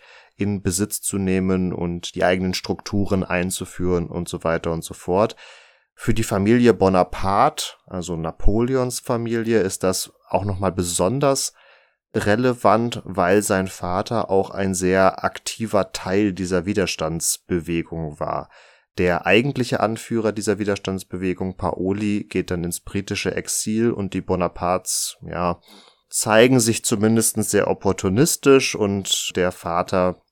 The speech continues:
unterwirft sich letztlich der neuen französischen Administration, was es dann auch der Familie Bonaparte, ähm, ermöglicht, halbwegs ungestört ihr Leben fortzusetzen. Aber diese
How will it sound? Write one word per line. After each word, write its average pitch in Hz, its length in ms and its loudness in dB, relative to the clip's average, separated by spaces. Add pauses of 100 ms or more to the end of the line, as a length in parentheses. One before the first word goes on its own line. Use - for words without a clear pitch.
(120)
unterwirft 92 540 -2
sich - 260 -4
letztlich 95 580 -4 (300)
der 87 220 -2
neuen 90 600 -2
französischen 92 800 -2
Administration, 92 1160 -2
was 90 180 0
es 92 100 -4
dann 92 160 -2
auch 85 140 -6
der 92 100 -2
Familie 92 460 -2
Bonaparte, 87 640 -2 (500)
ähm, 87 280 -4
ermöglicht, 95 1300 0 (300)
halbwegs - 440 -6
ungestört 92 680 -2
ihr 90 100 -4
Leben 87 440 -4 (280)
fortzusetzen. 104 840 -2
Aber 95 260 2
diese 95 460 0